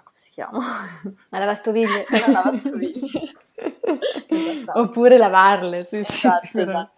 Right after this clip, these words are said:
Speaker 1: L'importante è avere questo ciclo di attività ordinato come lo avrà a scuola. Ecco.
Speaker 2: Eh, eh. Bene,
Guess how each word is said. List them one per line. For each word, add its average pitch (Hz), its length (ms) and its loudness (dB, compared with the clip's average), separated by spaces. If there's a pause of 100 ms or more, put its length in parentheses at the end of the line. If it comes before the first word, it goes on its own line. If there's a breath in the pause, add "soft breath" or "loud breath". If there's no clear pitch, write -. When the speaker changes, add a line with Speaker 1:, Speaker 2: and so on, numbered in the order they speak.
(160)
Speaker 1:
L'importante 226 760 -4
è 180 100 0
avere 175 280 0
questo 180 260 -8
ciclo 190 400 -8
di 175 60 -12
attività 185 800 -6
ordinato 180 840 -6
come 165 260 -12
lo 160 140 -10
avrà 151 220 -8
a 143 40 -10
scuola. - 440 -16 (360)
Ecco. - 320 -20 (460)
Speaker 2:
Eh, 180 100 -20 (140)
eh. 214 200 -20 (380)
Bene, 196 540 -4